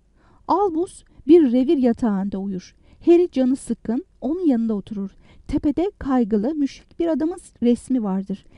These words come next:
Harry gözlerini ovuşturur. Ayağa kalkar ve sırtını esneterek odada dolaşır. Sonra gözleri resmin gözleriyle karşılaşır.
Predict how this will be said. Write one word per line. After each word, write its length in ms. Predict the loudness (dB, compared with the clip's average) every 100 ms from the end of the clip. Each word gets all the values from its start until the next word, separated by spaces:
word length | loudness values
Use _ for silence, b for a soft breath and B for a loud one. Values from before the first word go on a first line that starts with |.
| b 0
Harry 300 | 2 2 0 2
gözlerini 460 | 2 2 -2 -4
ovuşturur. 540 | -6 -10 -12 -12 -14 b b b
Ayağa 280 | 0 0 0
kalkar 460 | -2 -4 -2 -2
ve 100 | -2
sırtını 420 | -2 -4 -6 -6 -4
esneterek 720 | -4 -4 -6 -4 -4 -4 -8
odada 320 | -6 -6 -6 -6
dolaşır. 500 | -6 -6 -8 -12 b b b
Sonra 340 | -6 -4 -2 -2
gözleri 500 | 0 -2 -2 0 2
resmin 400 | 0 -2 -2 -2
gözleriyle 560 | -2 -4 -4 -2 -4
karşılaşır. 720 | -6 -6 -6 -8 -10 -12 -16